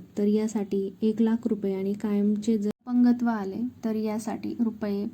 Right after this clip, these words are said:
पाच लक्ष म्हणजे पाच लाख इतके सानुग्रह अनुदान लागू करण्यात आलेले आहे. अशा प्रकारचा हा जीआर होता.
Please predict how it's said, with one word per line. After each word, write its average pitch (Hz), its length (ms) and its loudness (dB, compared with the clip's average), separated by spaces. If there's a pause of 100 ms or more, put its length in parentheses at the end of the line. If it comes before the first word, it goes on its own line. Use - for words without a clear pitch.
(120)
पाच 220 400 0
लक्ष 208 340 0
म्हणजे 202 300 -2
पाच 196 400 -4
लाख 180 200 -4 (460)
इतके 208 360 -2
सानुग्रह 202 640 -2
अनुदान 196 400 -4 (140)
लागू 214 320 0
करण्यात 185 440 -4
आलेले 175 320 -2
आहे. 170 320 -6
अशा - 480 -20
प्रकारचा 240 540 0
हा 226 160 4
जीआर 220 360 2
होता. 214 420 0